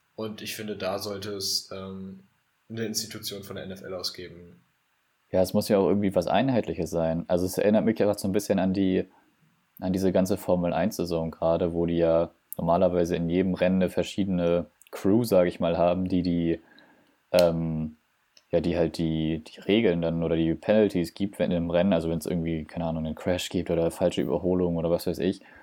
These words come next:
Speaker 2: da sitzen ja jedes Mal irgendwie auch andere Leute zusammen und so ist das ja gefühlt bei der N F L auch, wenn's da keine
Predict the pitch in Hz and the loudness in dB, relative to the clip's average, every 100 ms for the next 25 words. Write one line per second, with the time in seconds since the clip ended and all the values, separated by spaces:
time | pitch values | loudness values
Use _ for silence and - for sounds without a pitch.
0 | - _ _ - 85 107 - 98 98 107 | -20 _ _ -6 2 2 4 4 6 4
1 | 107 101 95 101 98 90 85 104 90 87 | 4 4 6 4 4 4 6 4 4 6
2 | 101 104 - 82 82 80 80 87 85 87 | 6 4 -4 -2 -2 -2 -2 -2 0 0
3 | 87 87 104 - 87 80 87 - 82 98 | 0 0 -2 2 4 4 2 2 4 4
4 | 110 87 - 80 - 85 87 87 | 4 0 -2 -2 2 2 2 0